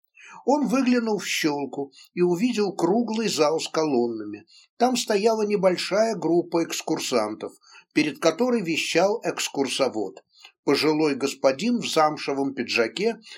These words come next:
с ярким шёлковым платком на шее. На этих музыкальных вечерах звучали произведения Генделя и Глюка.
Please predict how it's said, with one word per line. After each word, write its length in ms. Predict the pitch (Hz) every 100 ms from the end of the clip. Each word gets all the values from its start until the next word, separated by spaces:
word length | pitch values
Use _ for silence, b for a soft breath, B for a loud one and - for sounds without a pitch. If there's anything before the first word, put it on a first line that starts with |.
| B
с 180 | - -
ярким 540 | 120 170 220 208 214
шёлковым 680 | 185 - 139 156 160 156 151
платком 500 | 143 135 - 117 107
на 100 | 113
шее. 460 | 110 98 85 73 - _ _ _ _ _ B B B B
На 160 | - 226
этих 300 | 294 277 -
музыкальных 680 | 233 175 185 240 247 240 202
вечерах 640 | 190 - 151 190 220 - B B
звучали 560 | 131 143 170 - 220 226
произведения 840 | 196 190 175 151 170 165 170 151
Генделя 640 | 139 143 151 175 185 185 196
и 160 | 170
Глюка. 600 | 123 117 113 98 - -